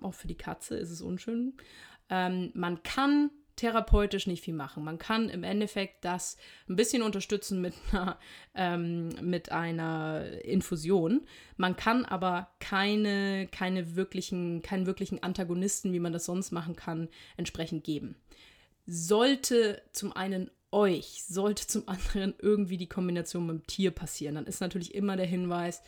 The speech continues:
ähm, beim Tier, bitte sucht den Tierarzt auf und, äh,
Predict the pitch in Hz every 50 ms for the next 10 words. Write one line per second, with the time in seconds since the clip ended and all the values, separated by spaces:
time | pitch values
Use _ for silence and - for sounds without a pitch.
0 | - - - - - - - - - _ _ - 190 185 185 185 185 185 185 190
1 | 190 175 - - 110 98 113 247 196 - 190 185 190 190 - - - 220 226 214
2 | 196 214 202 - 214 190 202 214 202 - 202 185 - - - 214 214 - 190 190
3 | 190 - - - - 185 185 190 190 190 - - - 202 190 180 - - - 196
4 | 185 180 175 165